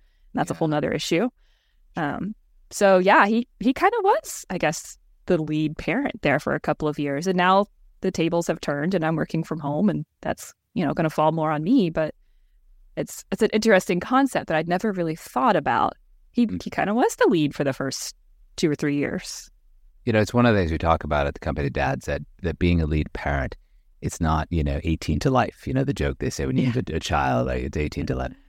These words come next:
Speaker 2: It, it often, uh, you know, ping pongs back and forth between the parent, and you can be a lead dad for
Speaker 1: Mm-hmm.
Speaker 2: a certain period of time, you be a lead mom for a certain period of time, and it, it often is dictated, it's almost always dictated by,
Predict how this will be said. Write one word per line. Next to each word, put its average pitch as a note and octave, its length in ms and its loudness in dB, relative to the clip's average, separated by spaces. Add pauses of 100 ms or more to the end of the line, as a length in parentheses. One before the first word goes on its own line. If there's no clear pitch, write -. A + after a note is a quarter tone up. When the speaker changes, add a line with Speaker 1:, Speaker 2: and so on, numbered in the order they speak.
(260)
Speaker 2:
It, A2 280 2
it A2 280 2
often, E2+ 800 2 (180)
uh, E2+ 800 0
you F#2 120 0
know, E2+ 320 0 (160)
ping A2 180 4
pongs E2+ 420 2
back - 280 -2
and D2+ 140 -4
forth - 500 -4
between C#2 520 -2 (460)
the - 60 -20
parent, - 380 -2
and D#2+ 80 -2
you D2 80 0
can C#2+ 40 -2
be D#2+ 120 2
a D2+ 60 2
lead D2 200 -2
dad E2 360 0
for D#2+ 120 0
Speaker 1:
Mm-hmm. D#2 100 -2
Speaker 2:
a - 20 -2
certain D2 260 -2
period C#2 220 -4
of - 100 -8
time, F2 180 0
you G#2 60 2
be E2+ 100 0
a D#2+ 40 2
lead D2 180 -4
mom C#3+ 240 -4
for - 80 -6
a C#2+ 60 -2
certain D2 180 -6
period D2 220 -4
of E2+ 60 -2
time, F2 120 2
and G2 80 2
it, G2 100 0
it G2+ 140 -4 (380)
often B2 360 4
is D#2+ 160 -2
dictated, E2 680 -2
it's F#2 160 -4
almost G2 360 4
always F3+ 300 6
dictated - 480 -6
by, C3+ 320 -4